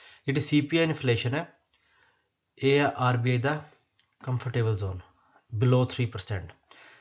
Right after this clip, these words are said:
ਉਹ ਕਹਿ ਰਹੇ ਨੇ ਕਿ ਦਸੰਬਰ ਟਵੈਂਟੀ ਟਵੈਂਟੀ ਫਾਈਵ ਵਿੱਚ ਆਏਗਾ। So, ਅੱਗੇ ਥ੍ਰੀ ਪੁਆਇੰਟ ਟੂ 'ਤੇ ਵੀ ਇੰਟਰਸਟ ਰੇਟ ਲੋ ਹੋਏ ਨੇ, but I'm not expecting anything happen this year। Maybe end of this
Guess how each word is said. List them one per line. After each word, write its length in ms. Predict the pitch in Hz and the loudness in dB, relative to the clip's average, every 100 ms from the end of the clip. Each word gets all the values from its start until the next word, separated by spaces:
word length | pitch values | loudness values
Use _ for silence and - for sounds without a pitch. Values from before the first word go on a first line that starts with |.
| _ - | _ 0
ਉਹ 320 | 147 170 165 | 4 4 2
ਕਹਿ 180 | 151 143 | 0 2
ਰਹੇ 140 | 147 | 2
ਨੇ 140 | 143 151 | 0 -4
ਕਿ 140 | 147 | -4
ਦਸੰਬਰ 500 | 127 117 135 123 131 | -4 -2 0 2 2
ਟਵੈਂਟੀ 400 | 131 127 120 123 | 0 -2 -2 -2
ਟਵੈਂਟੀ 360 | 120 120 110 113 | -4 -4 -2 -4
ਫਾਈਵ 340 | - 107 101 | -6 -4 -4
ਵਿੱਚ 300 | 98 101 - | -4 -8 -10
ਆਏਗਾ। 280 | 85 80 - - _ _ _ _ - - - _ - - | -14 -14 -18 -20 _ _ _ _ -20 -20 -20 _ -8 2
So, 40 | 147 147 151 151 151 151 - _ _ _ _ _ _ _ _ 123 | 4 8 8 8 4 0 -10 _ _ _ _ _ _ _ _ -8
ਅੱਗੇ 220 | 120 151 | -2 -2
ਥ੍ਰੀ 240 | 147 151 | -2 -2
ਪੁਆਇੰਟ 380 | 151 160 160 - | -2 -2 -4 -2
ਟੂ 140 | 147 143 | -4 -2
'ਤੇ 160 | 165 | -2
ਵੀ 180 | 156 147 | -2 -2
ਇੰਟਰਸਟ 380 | 139 131 135 - | -4 -4 -6 -6
ਰੇਟ 120 | 135 | -6
ਲੋ 260 | 127 123 123 | -2 -2 0
ਹੋਏ 200 | 120 120 | -2 -2
ਨੇ, 160 | 165 - _ _ _ _ _ - 120 | -6 -14 _ _ _ _ _ -10 -6
but 100 | 123 | -2
I'm 200 | 127 131 | -2 -2
not 120 | 135 | -2
expecting 640 | 147 - - 123 - 135 127 | -6 -12 -12 -12 -10 -10 -10
anything 480 | - 120 127 127 | -8 -6 -6 -6
happen 400 | 113 110 110 110 | -6 -6 -6 -8
this 480 | 101 95 107 - 92 | -8 -8 -10 -10 -12
year। 100 | 90 - _ _ - 110 | -12 -14 _ _ -8 -4
Maybe 340 | 123 127 131 127 | -2 2 2 2
end 100 | 127 | 2
of 120 | 110 | -2
this 220 | - 127 | -4 -6